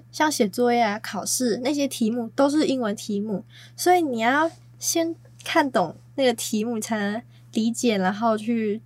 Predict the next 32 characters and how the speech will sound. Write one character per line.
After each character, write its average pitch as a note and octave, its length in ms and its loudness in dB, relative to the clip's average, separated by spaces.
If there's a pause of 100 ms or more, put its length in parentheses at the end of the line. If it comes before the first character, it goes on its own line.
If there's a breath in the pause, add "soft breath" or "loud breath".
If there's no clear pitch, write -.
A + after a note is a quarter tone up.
(260)
抓 G#3 380 0
里 F#3+ 140 -2
面 G#3 280 -2
的 G3+ 280 -2 (200)
意 A3 160 -6
思。 - 420 -6 (760 loud breath)
而 C#4 100 0
且 C4+ 400 0 (680)
我 A3+ 120 0
们 A3+ 280 -2 (320)
以 A3 140 0
后 C#4+ 260 6
会 C#4+ 140 8
经 C4 240 0
历 C4+ 160 2
的 G#3+ 300 4
考 - 200 -8
试 A#3 260 -2
啊， G#3 340 0
或 - 100 8
者 G#3+ 80 6
是 A#3+ 160 0
去 A#3 240 -2 (520)
外 B3+ 180 6
商 A#3+ 200 4
公 A3+ 160 -2
司 A#3 160 -4
工 G#3+ 280 -2
作， A3+ 400 2 (420 soft breath)
都 C4 140 8
需 C4 160 0
要 A#3+ 360 8